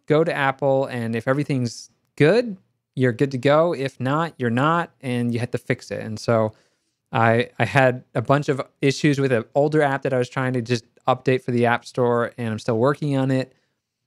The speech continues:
So if you do have problems, don't worry about it. I don't know why this is so slow. I'm on, like, the fastest internet. R A T's got, like, fifty-six megabytes down and fifty-six megabytes up.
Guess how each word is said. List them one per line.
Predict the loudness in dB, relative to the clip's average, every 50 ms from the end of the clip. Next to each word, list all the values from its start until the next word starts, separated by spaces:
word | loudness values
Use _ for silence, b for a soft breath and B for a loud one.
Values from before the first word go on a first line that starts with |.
| _ _
So | -6 0 2 4 4 4 2 0 -2
if | -6 -6 -4
you | -4 -4
do | -2 0 2 2 2
have | 2 0 -2 -2 -2
problems, | -2 -2 -2 -2 -2 -2
don't | -4 -2
worry | 0 0 0 0
about | 0 0 -2 -2
it. | 0 0
I | 2
don't | 2 2
know | 2
why | 2 0 0
this | 0 0 -2
is | -2 -2
so | 0 -2 -2
slow. | -2 -2 -2 -2 0 0
I'm | 0 0 0
on, | 0 0 0
like, | -2 -2 -4
the | -6 -10
fastest | -12 _ -6 -6 -6 -6 -6 -6 -6 -6 -6 -4 -4
internet. | -4 -2 -2 -2 -2 -2 0 0
R | 0
A | 0 0
T's | 0 -2 -4 -4 -2
got, | -2 0 0 0 0
like, | -2 -4 -4 -6 -6 _
fifty-six | -2 -2 -2 -4 -6 -6 -2 0 -2 -2 -2 -6 -14 -16 -16 _ _ _ _ _ _ _ _ _
megabytes | 0 0 2 2 2 2 0 0 -2
down | -2 0 0 0 0 0
and | -2 -2
fifty-six | -4 -6 -6 -6 -6 -4 -4 -6 -4 -4
megabytes | -4 -4 -2 -2 -2 -4 -4 -4 -2 0
up. | 2 2 2 0 -4 _